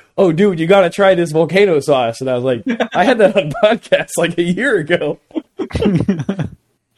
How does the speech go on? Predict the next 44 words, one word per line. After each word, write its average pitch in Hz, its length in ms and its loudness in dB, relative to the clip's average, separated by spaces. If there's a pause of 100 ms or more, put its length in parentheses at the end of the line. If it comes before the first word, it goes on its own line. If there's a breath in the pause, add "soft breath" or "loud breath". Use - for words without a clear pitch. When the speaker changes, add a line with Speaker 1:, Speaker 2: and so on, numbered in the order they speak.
(120)
Speaker 1:
So, 127 160 0
Speaker 2:
That's 127 160 0
Speaker 1:
you 113 60 0
know. 135 60 -4 (100)
Speaker 2:
it's - 180 -16
like, 202 220 0 (600)
it's 185 140 -4
hard 247 160 4
to 214 60 -10
keep 233 180 -2
track 185 220 2
of 165 80 0
the 156 40 2
names 139 300 -2
of 131 100 -8
all, 131 160 0
like, 123 160 0
the - 60 -10
beers 120 320 -8
you've 120 100 -10
had 117 160 -6
on 113 160 -6
pod, - 160 -4
Speaker 1:
Right, 123 160 2
Speaker 2:
you 107 60 -4
know? 110 160 -4
Speaker 1:
right. 104 220 -6 (480)
Speaker 2:
Like, 139 360 -2 (480)
I 165 80 -4
can't 175 200 -2
even 156 160 -2
keep 147 180 -10
track 156 240 0
of 156 60 -2
all 151 80 0
the 143 80 -4
names 143 260 -2
of 143 60 -10
the 143 60 -4
beers 147 260 -2
I've 185 280 -2
had 110 200 -6
on 107 200 -8
pod. - 320 -16